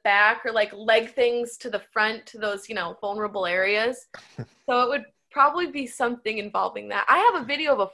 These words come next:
Speaker 1: friend who actually went back to classes, and she's able to overturn a guy onto his back. So ideally, it would be to go back and learn that move, 'cause she looks, she's, like, five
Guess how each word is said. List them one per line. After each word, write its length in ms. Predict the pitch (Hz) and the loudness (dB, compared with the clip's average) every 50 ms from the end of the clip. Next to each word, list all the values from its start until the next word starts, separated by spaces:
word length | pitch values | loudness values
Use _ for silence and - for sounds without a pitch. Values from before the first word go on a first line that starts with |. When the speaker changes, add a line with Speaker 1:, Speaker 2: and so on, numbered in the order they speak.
| _ | _
Speaker 1:
friend 400 | - 285 294 285 226 202 196 196 | 2 4 4 4 4 2 -2 -6
who 120 | - - 240 | -4 0 2
actually 300 | 226 233 226 - 247 226 | 2 2 0 -2 -8 -6
went 200 | 220 196 196 - | -6 -6 -2 2
back 280 | 220 220 240 262 - | 4 4 4 4 0
to 80 | - 233 | -6 -8
classes, 400 | - - 190 185 202 - 202 208 | -2 0 0 0 0 -2 -8 -8
and 200 | - 220 233 226 | -6 -6 -6 -6
she's 300 | - - 311 311 330 320 | -8 -8 -6 -6 -4 -4
able 220 | 294 311 254 285 | -4 -4 -4 -4
to 140 | 285 254 - - | -6 -6 -4 2
overturn 640 | - 262 285 269 262 226 - - - 262 262 269 269 | 2 2 2 2 0 -2 -4 -4 -8 -6 -4 -4 -4
a 40 | 254 | -2
guy 300 | 226 208 185 185 185 185 190 | 0 2 4 4 4 4 2
onto 160 | 214 214 208 | 0 0 -2
his 200 | 214 190 185 196 | -6 -6 -8 -8
back. 360 | _ - 185 190 196 180 - - _ _ _ _ _ - - - | _ -2 0 2 2 0 -2 -6 _ _ _ _ _ -20 -20 -10
So 200 | _ - 285 269 - | _ -2 0 0 2
ideally, 600 | 269 247 226 - 226 269 285 311 330 359 359 - - | 2 0 0 -2 -6 -4 -4 -2 -2 -2 -2 -2 -2
it 40 | |
would 140 | 254 247 226 | -2 -2 -2
be 100 | 214 233 | -2 -2
to 80 | 220 202 | -2 -2
go 180 | 208 220 220 | 0 0 0
back 260 | 214 233 214 202 208 220 | 2 2 2 2 0 -4
and 100 | 202 196 | -6 -4
learn 160 | 185 175 180 | -4 -4 -4
that 140 | 185 - - | -6 -8 -8
move, 180 | 190 175 175 | -10 -12 -12
'cause 140 | - 220 208 | -12 -12 -10
she 160 | - - 254 | -10 -6 -4
looks, 400 | 285 285 285 - - - - _ _ _ _ _ _ _ | -4 -4 -4 -6 -12 -20 -20 _ _ _ _ _ _ _
she's, 220 | - - 359 349 | -4 -4 -2 0
like, 200 | 349 277 262 - | 0 -2 -2 -2
five 320 | - - 220 202 202 202 | 0 2 4 4 4 2